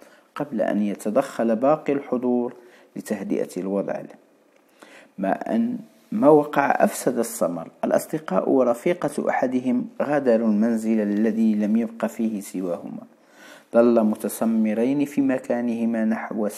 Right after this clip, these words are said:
نصف ساعة قبل أن يتجدد عتابهما. لامته على ما قام به، فلم يتقبل لومها وعتابها الشديد، وتلاسنا وتبادل عبارة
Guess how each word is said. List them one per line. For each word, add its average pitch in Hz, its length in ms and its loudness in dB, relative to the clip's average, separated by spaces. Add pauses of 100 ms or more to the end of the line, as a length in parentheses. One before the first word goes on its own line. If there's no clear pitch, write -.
نصف 113 420 -4
ساعة 104 420 -4 (640)
قبل 113 280 0
أن 92 460 -4
يتجدد 123 680 -4
عتابهما. 110 1000 -2 (1300)
لامته 151 580 4
على 131 480 6 (180)
ما 127 180 2
قام 143 360 0
به، 117 260 2 (140)
فلم 117 280 0
يتقبل 113 720 0
لومها 113 440 2
وعتابها 110 640 2
الشديد، 104 580 -4
وتلاسنا 110 960 -2
وتبادل 107 640 -2
عبارة 107 520 0